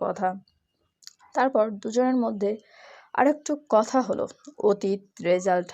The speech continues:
হালকা হাসি, কিছু নিরীহ কথাবার্তা। শালা ধীরে ধীরে স্বস্তি ফিরে পেল,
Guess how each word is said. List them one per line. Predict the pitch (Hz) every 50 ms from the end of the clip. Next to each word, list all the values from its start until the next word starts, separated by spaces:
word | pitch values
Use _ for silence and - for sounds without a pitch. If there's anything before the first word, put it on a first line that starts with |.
| -
হালকা | - - 196 190 196 - 202
হাসি, | 190 190 185 - - 202 196 196 -
কিছু | 254 247 - 302
নিরীহ | 262 240 226 226 247 233 233
কথাবার্তা। | 233 220 208 208 220 208 196 190 196 - - - 202 208 214 - _ _ - - - - - - -
শালা | - - 254 262 269
ধীরে | 247 262 285 285 302 294
ধীরে | 285 262 214 208
স্বস্তি | - - 247 240 - - 254
ফিরে | - - 185 170 160
পেল, | - 98 107 131